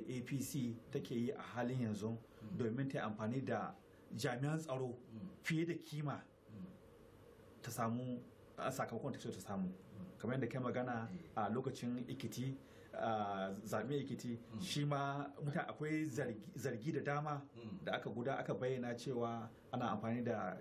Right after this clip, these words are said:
Speaker 1: jami'an tsaro
Speaker 2: Eh, hasali
Speaker 1: domin
Speaker 2: ma
Speaker 1: haka.
Speaker 2: an gaida
Speaker 1: Ba-, yawa.
Speaker 2: aka girke guda dubu talatin.
Speaker 1: Dubu talatin a jiha guda.
Speaker 2: Eh.
Speaker 1: A, a, a Edo,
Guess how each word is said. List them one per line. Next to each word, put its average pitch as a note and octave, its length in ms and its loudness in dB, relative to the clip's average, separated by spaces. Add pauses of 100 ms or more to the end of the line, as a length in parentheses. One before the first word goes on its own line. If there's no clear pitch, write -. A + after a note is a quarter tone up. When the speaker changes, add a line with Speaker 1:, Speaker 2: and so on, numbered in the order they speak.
(220)
Speaker 1:
jami'an A2+ 520 2
tsaro A2+ 240 2
Speaker 2:
Eh, A#2 180 4
hasali A2 280 2
Speaker 1:
domin - 20 2
Speaker 2:
ma A#2 60 6 (100)
Speaker 1:
haka. - 160 2
Speaker 2:
an - 80 -2
gaida A#2+ 160 2
Speaker 1:
Ba-, E3 160 4
yawa. C#3 320 2
Speaker 2:
aka C3 140 -8
girke C3+ 300 -2
guda A2+ 260 0
dubu C3 240 0
talatin. F3+ 360 0
Speaker 1:
Dubu F3+ 220 6
talatin D#3 400 0
a C3+ 180 2
jiha C#3 360 2
guda. G#2+ 400 0
Speaker 2:
Eh. A2+ 120 -2 (360)
Speaker 1:
A, - 60 0
a, D#3 360 2 (100)
a D#3 380 4
Edo, F#3+ 440 2